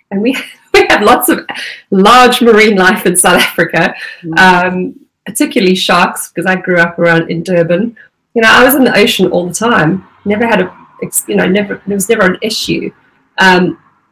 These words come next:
Speaker 1: but when I started traveling, and I just thought, you know,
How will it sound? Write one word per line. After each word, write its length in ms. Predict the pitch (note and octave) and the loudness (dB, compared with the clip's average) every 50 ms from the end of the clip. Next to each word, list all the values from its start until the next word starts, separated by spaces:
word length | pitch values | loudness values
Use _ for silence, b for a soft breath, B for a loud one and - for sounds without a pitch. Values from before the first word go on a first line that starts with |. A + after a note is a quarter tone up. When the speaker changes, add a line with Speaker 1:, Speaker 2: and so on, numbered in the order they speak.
| _ _ _ _ - | _ _ _ _ -2
Speaker 1:
but 80 | - | 0
when 140 | G#3 A#3+ B3+ | 2 2 2
I 80 | D4 E4 | 2 2
started 320 | - - D#4 C4 A3+ - | 2 2 2 2 0 0
traveling, 840 | - - A3 G#3 G#3 - - G3 E3+ E3 E3 D#3+ D#3+ E3+ G3+ - - _ _ _ _ _ _ _ - | 0 0 0 2 0 0 0 2 2 2 4 4 2 0 0 -4 -10 _ _ _ _ _ _ _ -2
and 640 | - F#3 F#3+ F#3 F3+ F#3 F3+ E3+ E3 - - - - _ _ _ _ _ _ _ _ _ _ _ _ _ _ _ _ _ _ _ _ _ - | 0 2 2 2 2 2 2 0 0 -2 -4 -6 -14 _ _ _ _ _ _ _ _ _ _ _ _ _ _ _ _ _ _ _ _ _ -6
I 140 | - G#3 A#3+ | -2 -2 -2
just 280 | A#3+ - D4+ C#4 - - | -2 -2 -2 -4 -2 -2
thought, 340 | - G#3 F#3+ G3 - - G#3 | -2 -2 -2 -2 -4 -6 -6
you 100 | A3+ G#3 | -2 0
know, 280 | F#3 E3+ E3+ E3 - | 0 0 0 -2 -6